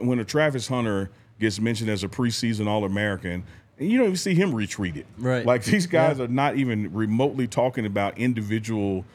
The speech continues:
Speaker 1: you know, awards. Of course, I would love to see,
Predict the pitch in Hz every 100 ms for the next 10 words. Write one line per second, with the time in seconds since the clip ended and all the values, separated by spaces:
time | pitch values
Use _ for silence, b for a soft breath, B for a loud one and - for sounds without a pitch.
0 | b b - 107 101 95 95 98 120 107
1 | 90 90 98 - 190 185 151 - 127 101
2 | 95 117 123 - 98 - 107 98